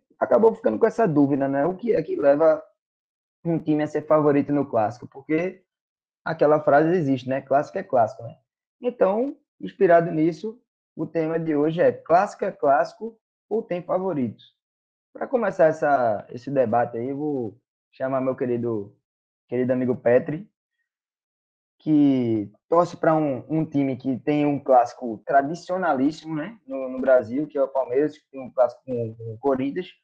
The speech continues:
tá num, num clima muito bom, e eu acho que é um bom exemplo pra se dar aqui, né, já que o, o Palmeiras hoje é favoritaço contra o Corinthians, porque tá com mais estrutura, com melhores jogadores, numa melhor fase,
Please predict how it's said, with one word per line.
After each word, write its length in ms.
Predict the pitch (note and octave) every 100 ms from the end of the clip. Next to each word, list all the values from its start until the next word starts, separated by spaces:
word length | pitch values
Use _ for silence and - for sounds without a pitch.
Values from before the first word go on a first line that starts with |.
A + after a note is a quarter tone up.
| _ -
tá 160 | - A#3+
num, 220 | A3 F#3
num 160 | F3+
clima 300 | D3+ D#3 D3+
muito 240 | C3+ C#3 D3+
bom, 420 | B2+ D3+ F#3+ - _ _ _ -
e 80 | B3
eu 160 | A#3+
acho 160 | G#3+ G3
que 80 | C#4+
é 60 |
um 100 | A#3+
bom 160 | G3 A3+
exemplo 320 | G#3 F#3+ F#3
pra 160 | F#3+ F#3+
se 140 | -
dar 160 | F#3 E3
aqui, 200 | - C#3
né, 200 | C3 B2+
já 140 | B2+
que 180 | - D3
o, 280 | D3 B2+ - _ _ -
o 80 |
Palmeiras 500 | - D3+ D3+ D#3+ C3
hoje 240 | C#3 E3+ G3
é 220 | G3+ E3+
favoritaço 840 | - D3+ D#3 E3 - B2 B2 - -
contra 200 | B2 -
o 40 |
Corinthians, 520 | - A#2 A#2+ C#3+ D#3+ D#3+
porque 340 | D3+ C#3+ C3+
tá 420 | - B2+ A2+ G2 _
com 80 | A2+
mais 200 | A2+ G#2+
estrutura, 800 | - C#3 B2 D3+ D3 C3 A#2+ A#2+ _ _ -
com 160 | B2+ B2 A#2+
melhores 400 | B2+ C3+ C3+ C3
jogadores, 720 | A#2+ A#2 A2+ D3 C#3 B2+ - _ _ _
numa 180 | B2 C#3+
melhor 360 | C#3+ C3 A#2+ -
fase, 520 | B2+ D3 C#3+ A#2+